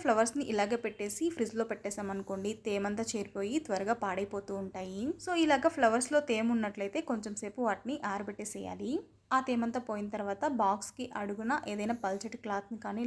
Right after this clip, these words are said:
లేకపోతే ఒక టిష్యూని వేసుకోవాలి. ఇప్పుడు ఈ క్లాత్ మీద ఫ్లవర్స్‌ని వేసేసేయాలి. ఇలాగ ఫ్లవర్స్ అన్నింటినీ బాక్స్‌లో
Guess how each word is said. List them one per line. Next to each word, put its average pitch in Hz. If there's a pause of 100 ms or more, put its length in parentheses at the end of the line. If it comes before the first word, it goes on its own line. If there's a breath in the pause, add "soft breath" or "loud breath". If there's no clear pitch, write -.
లేకపోతే 208
ఒక 214
టిష్యూని 214
వేసుకోవాలి. 196 (600)
ఇప్పుడు 330 (120)
ఈ -
క్లాత్ 208
మీద 202 (160)
ఫ్లవర్స్‌ని 196
వేసేసేయాలి. 196 (1080)
ఇలాగ 330
ఫ్లవర్స్ 233
అన్నింటినీ 226
బాక్స్‌లో 202